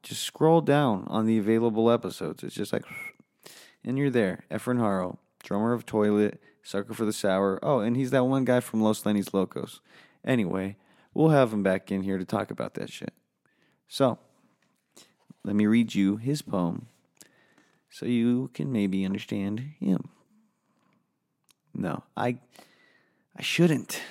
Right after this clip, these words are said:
I shouldn't read it because I can't tell you what it really means. I can only tell you what I feel that it means 'cause I didn't write it.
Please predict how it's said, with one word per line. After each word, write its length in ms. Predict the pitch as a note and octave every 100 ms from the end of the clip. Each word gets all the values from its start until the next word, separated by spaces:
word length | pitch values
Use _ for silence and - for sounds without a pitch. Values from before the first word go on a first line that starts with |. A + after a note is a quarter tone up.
| - -
I 60 |
shouldn't 400 | - - C#3 C#3+
read 280 | A2+ C3+ C#3+
it 180 | G2 - _ -
because 400 | - - G#2+ F#2+
I 100 | A2+
can't 380 | - C3 A2+ - _ _ _ _ _ _ _ _ - _ _ _ _ -
tell 180 | C3
you 180 | B2+ A2+
what 180 | G#2 G#2
it 180 | F2+ -
really 280 | A2 G2+ G2
means. 580 | A#2 C#3+ A#2+ A#2 -
I 80 | -
can 160 | G#2 A2
only 160 | G#2+
tell 140 | G#2 A2
you 220 | G#2+ G2+
what 220 | - G2+
I 80 | G#2
feel 760 | - - C#3 D3+ A#2+ G2+ F2 -
that 220 | B1 E2
it 100 | E2+
means 440 | B1+ C2+ B1 - -
'cause 220 | - - -
I 180 | -
didn't 300 | - - - -
write 240 | - D2+ -
it. 180 | D3+